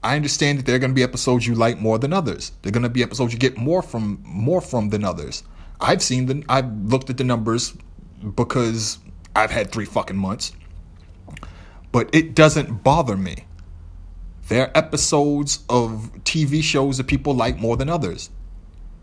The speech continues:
There are episodes, there are films people like more than others. I get it. It's no problem.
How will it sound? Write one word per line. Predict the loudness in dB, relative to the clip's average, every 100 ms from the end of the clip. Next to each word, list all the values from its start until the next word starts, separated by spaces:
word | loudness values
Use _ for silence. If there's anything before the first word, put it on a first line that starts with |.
| -20 -20 -18 -18 -18 -18 -14
There | -2 0 0
are | 0
episodes, | -2 -2 0 2 2 2 -2 -4 -6 -8 -12 -2
there | -2
are |
films | 0 2 2 2 0
people | -2 2
like | 2 2
more | 0 0
than | 0
others. | -2 -4 -8 -12 -18 -20 -20 -20 -20 -20 -2
I | 0 2
get | 0 0 0
it. | 0 -8 -18 -20 -20 -20 -20 -20 -20 -20 -20 -20 -20 -20 -10 -4
It's | -4 0
no | 0 0
problem. | 2 2 0 -6